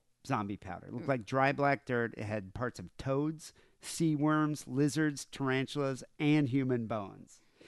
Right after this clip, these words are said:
Speaker 1: They actually unearthed a child's grave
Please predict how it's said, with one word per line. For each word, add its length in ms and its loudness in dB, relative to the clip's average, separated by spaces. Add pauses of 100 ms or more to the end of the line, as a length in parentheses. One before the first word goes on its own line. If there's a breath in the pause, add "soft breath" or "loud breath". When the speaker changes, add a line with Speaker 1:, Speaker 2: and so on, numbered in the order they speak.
(140 loud breath)
Speaker 1:
They 160 6
actually 400 4 (120)
unearthed 420 2
a 100 -2
child's 680 -4
grave 760 -8